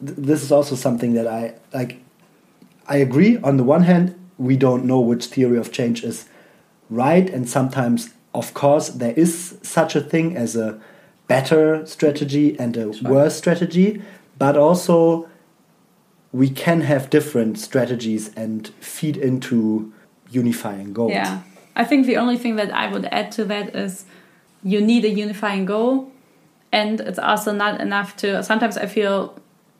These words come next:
Speaker 2: when we talk to people that are doing politics, there is a mindset developing,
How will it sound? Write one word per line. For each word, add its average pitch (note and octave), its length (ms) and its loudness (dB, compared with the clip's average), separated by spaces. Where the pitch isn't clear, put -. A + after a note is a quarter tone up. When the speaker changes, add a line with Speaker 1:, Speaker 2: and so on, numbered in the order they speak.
Speaker 2:
when G#3+ 140 0
we G3+ 80 0
talk G#3 300 -2
to F#3+ 560 -2
people A3+ 240 -2
that F#3+ 140 -2
are F#3 140 -2
doing G#3+ 340 -2
politics, G#3+ 720 -6
there G3 240 0
is G3 120 -4
a G#3+ 40 -4
mindset G3+ 440 -4
developing, G3+ 840 -4